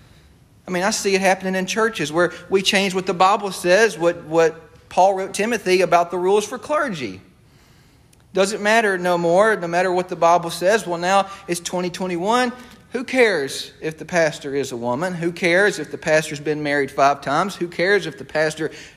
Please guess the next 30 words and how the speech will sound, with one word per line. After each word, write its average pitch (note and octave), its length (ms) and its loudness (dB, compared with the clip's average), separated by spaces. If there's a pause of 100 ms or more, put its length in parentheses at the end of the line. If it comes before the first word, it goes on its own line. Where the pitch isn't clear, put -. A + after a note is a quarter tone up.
drinks F3 400 -2
like D#3+ 200 2
a D3 40 -6
fish? A#3 380 2
Who A3 260 -4
cares A3+ 500 2
if D#3+ 160 -6
the D#3+ 80 -8
pastor A#3 520 -2
identifies F#3 640 2
as D#3+ 100 -2
a G3 60 0
different D#4+ 400 -4
gender? D4 560 0 (2250)
And E3 80 -4
then G#3 120 0
the G3 80 0
church A3+ 480 2
takes G#3+ 320 0
on F#3+ 180 2
the F3 80 -2
role F#3 380 4
of D#3 160 0
the D#3+ 80 -8
judge. E3 420 2
It - 100 -16
doesn't F3+ 300 -2
work A#3+ 280 -2
that C#3 200 -2
way. F#2 220 -6